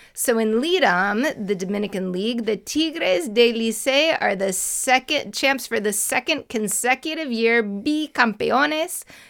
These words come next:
They're number twenty-four overall, so now they are two over the second place Águilas Cibaeñas for the most wins in Lidom. It went to game seven,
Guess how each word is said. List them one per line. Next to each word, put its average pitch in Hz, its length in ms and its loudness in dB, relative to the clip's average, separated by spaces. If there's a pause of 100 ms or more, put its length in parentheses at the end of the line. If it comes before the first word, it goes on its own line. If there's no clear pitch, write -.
(100)
They're 220 160 2
number 214 280 0
twenty-four 269 920 0
overall, 220 640 2
so 185 260 -6
now 202 360 -2
they 202 200 -2
are 185 240 0
two 285 460 -4
over 214 260 0
the 190 120 -2
second 214 340 -6
place 190 360 -2 (320)
Águilas 202 460 -2
Cibaeñas 269 800 0
for 208 480 2
the 185 160 -2
most 190 520 -2
wins 175 520 -4 (400)
in 180 300 -6
Lidom. 156 500 -8 (460)
It 196 140 -4
went 202 200 0
to 254 60 -2
game 269 220 4
seven, 285 640 4